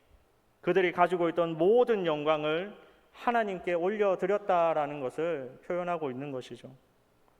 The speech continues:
청교도이자 저명한 기독교 저술가 리처드 백스터가, 그가 죽기 전에 사람들이 찾아와서 그의 저술에 대해서 막 칭찬하고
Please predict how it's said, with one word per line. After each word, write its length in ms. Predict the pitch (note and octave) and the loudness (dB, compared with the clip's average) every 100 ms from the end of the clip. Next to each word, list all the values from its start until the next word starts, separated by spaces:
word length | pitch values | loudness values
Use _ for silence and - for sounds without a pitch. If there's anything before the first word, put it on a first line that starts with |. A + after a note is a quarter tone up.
| _ _ _ _ - | _ _ _ _ -10
청교도이자 1200 | - G3+ G3 E3 D#3 C#3+ C#3+ C#3 C3 A#2 - - - | -6 -2 0 0 0 0 0 2 0 -4 -14 -20 -8
저명한 600 | D3 C#3 D3+ D3 C#3+ E3 | -4 -2 -2 -2 -4 -6
기독교 420 | E3 D#3 D3+ D3 | -4 -4 -4 -4
저술가 680 | C#3 B2+ D3+ C3 C3+ C3 A#2+ | -4 -6 -6 -4 -2 -2 -4
리처드 340 | A#2+ B2+ D#3 D3 | -8 -6 -6 -4
백스터가, 800 | D3 C#3 - C3+ C#3 D3 B2+ - - - _ _ _ | -6 -8 -10 -6 -4 -4 -6 -14 -20 -20 _ _ _
그가 220 | D#3 D#3 | 0 0
죽기 280 | E3 E3+ E3+ | 0 -4 -2
전에 260 | E3+ D#3+ | -2 -2
사람들이 480 | D3+ F3 F3 E3 D#3 | 0 0 0 -2 -4
찾아와서 1000 | - E3 E3 D#3 C3+ D#3 D3 C3 - - - - _ | -2 0 0 0 -2 -2 -2 -4 -10 -20 -20 -20 _
그의 240 | - F3 E3 | 0 0 2
저술에 400 | D#3 G3+ F#3 E3 | 0 2 0 2
대해서 440 | D#3+ D3+ D#3 D3+ | 0 0 -2 -2
막 80 | D#3 - - - | -6 -16 -20 -12
칭찬하고 840 | - G#3 G#3+ F#3 D#3 C#3+ D3 C#3 | -8 -4 -2 0 0 0 -4 -4